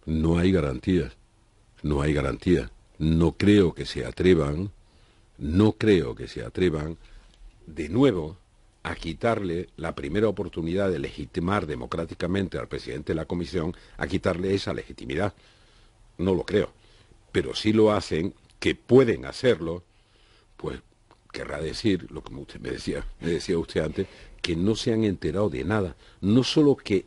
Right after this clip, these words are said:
hay un problema de crisis económica mal enfrentada desde el punto de vista coyuntural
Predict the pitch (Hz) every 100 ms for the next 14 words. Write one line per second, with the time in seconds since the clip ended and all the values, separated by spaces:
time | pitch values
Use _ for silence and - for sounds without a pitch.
0 | - 104 117 139 131 107 101 104 67 64
1 | 64 101 107 - 60 - 55 76 87 110
2 | - - - 101 143 156 117 92 92 82
3 | 101 85 67 - _ - - - 90 87
4 | 90 76 147 143 131 123 120 - 95 90
5 | 80 90 90